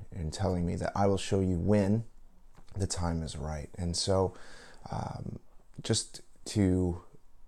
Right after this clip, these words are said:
kind of fast forward a little bit, uh, I began to just really just settle into that, pray into that, um, and to just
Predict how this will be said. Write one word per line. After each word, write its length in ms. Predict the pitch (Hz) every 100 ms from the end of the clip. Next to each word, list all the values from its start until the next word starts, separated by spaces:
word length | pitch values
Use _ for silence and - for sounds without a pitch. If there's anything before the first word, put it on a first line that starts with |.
| -
kind 220 | 120 104
of 60 | -
fast 360 | 98 90 -
forward 400 | 113 107 101 95
a 80 | -
little 280 | 95 87 90
bit, 260 | - 110 - - - - - - - - -
uh, 160 | 92 -
I 60 |
began 300 | 98 98 104
to 60 | 92
just 260 | 90 90 -
really 360 | 101 92 87 - - -
just 240 | - 95 -
settle 260 | 110 101
into 300 | - 107 113
that, 440 | 120 110 117 - -
pray 320 | - 104 110
into 360 | 107 104 107 98
that, 380 | 101 101 98 - - - -
um, 460 | 87 85 87 87 -
and 340 | 87 87 87
to 140 | - 87
just 300 | 90 87